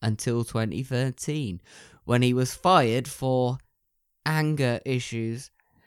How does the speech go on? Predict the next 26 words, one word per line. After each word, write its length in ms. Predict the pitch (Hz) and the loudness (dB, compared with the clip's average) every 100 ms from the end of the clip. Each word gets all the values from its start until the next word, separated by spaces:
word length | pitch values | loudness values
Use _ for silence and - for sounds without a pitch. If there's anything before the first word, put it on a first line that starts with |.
| _ _ | _ _
Nobody 560 | - 180 208 185 190 190 | 2 6 6 6 4 4
knew 360 | 202 190 135 | 6 6 4
just 260 | 131 147 - | 2 -2 -2
how 220 | 151 151 | -4 -4
deep 360 | 139 156 165 165 | -4 -4 -4 -2
his 240 | 170 151 - | -2 -2 -2
anger 320 | 160 165 151 | -2 0 -2
issues 480 | 147 139 143 135 139 | 0 -2 -2 -4 0
went 240 | 156 131 | -2 0
until 320 | 131 127 139 | -4 -4 -4
two 220 | 127 - 185 | -4 -4 -4
years 420 | 175 175 175 175 | 0 0 2 0
later, 340 | 175 151 120 | 0 2 0
when 280 | 117 127 127 - | 0 -2 -2 -2
any 400 | 151 160 165 - - | 0 0 -2 -4 2
A 260 | 170 180 | 4 4
B 300 | 175 175 165 | 2 0 0
C 500 | 160 - 170 139 123 | -4 -2 -2 -2 -4
News 480 | 135 139 151 147 135 | -4 0 0 0 -4
received 520 | 123 131 139 131 - - | -6 -6 -4 -4 -4 -8
a 80 | |
twenty-three-page 1300 | 120 - 165 165 165 160 160 156 151 160 151 139 - | -10 -4 -4 -4 -12 -10 -6 -6 -6 -4 -2 -4 -8
fax 400 | - 156 151 - | -8 -6 -6 -10
document 560 | - 135 - 139 151 - | -6 -6 -6 -4 -4 -4
from 220 | 139 123 | -6 -6
Flanagan 600 | - 147 143 127 131 | 0 0 0 0 0